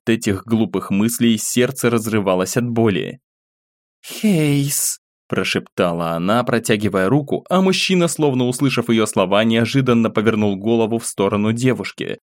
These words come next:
но никого не увидел. "Прости, я не вернусь". Цветок продолжал увядать. Очень скоро он окончательно умрёт и...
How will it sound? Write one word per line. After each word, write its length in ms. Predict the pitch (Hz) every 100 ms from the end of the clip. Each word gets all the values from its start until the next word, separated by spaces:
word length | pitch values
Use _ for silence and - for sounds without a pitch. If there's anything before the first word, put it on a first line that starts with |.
| _ -
но 220 | 87 85
никого 400 | 95 104 107 87
не 160 | 90 104
увидел. 580 | 110 107 87 55 50 - _ _ _ _ _ _
"Прости, 580 | - 156 143 - 131 117 _ _ _ -
я 180 | 135 151
не 140 | 151
вернусь". 560 | 147 143 127 120 117 - _ _ _ _ _ _ _ _ _
Цветок 680 | - - 92 90 - 151 -
продолжал 640 | 139 131 127 117 101 98
увядать. 680 | 98 95 98 120 120 98 - _ _ _ -
Очень 300 | 185 165 127
скоро 300 | - 151 127
он 140 | 117 113
окончательно 680 | 120 117 123 117 113 107
умрёт 480 | 107 107 120 143 135 -
и... 300 | 147 139 135